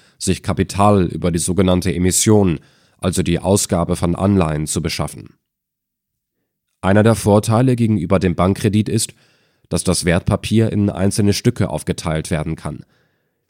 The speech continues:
Viele Anleihen gibt es bereits ab eintausend Euro. Bei der Emission einer Anleihe kann das Unternehmen also ähnlich wie beim Crowdfunding Kapital von vielen Anlegern einsammeln.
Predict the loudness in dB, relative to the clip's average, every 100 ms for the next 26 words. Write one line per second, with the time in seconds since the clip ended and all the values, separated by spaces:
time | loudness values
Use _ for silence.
0 | _ _ _ -8 0 2 2 4 4 4
1 | 2 0 -2 -2 -2 -2 0 0 0 -6
2 | -4 0 0 2 0 0 0 0 0 -2
3 | -8 _ _ _ _ _ _ _ _ _
4 | 0 2 2 2 0 4 4 4 4 2
5 | 0 2 4 4 4 0 0 0 0 0
6 | 0 4 4 4 2 0 0 2 2 2
7 | 2 0 0 0 0 0 0 -4 -2 -2
8 | -2 _ _ _ _ _ -6 -2 -2 0
9 | 0 2 0 0 2 2 0 -2 -4 -4
10 | -4 -6 -6 -4 -4 -6 -8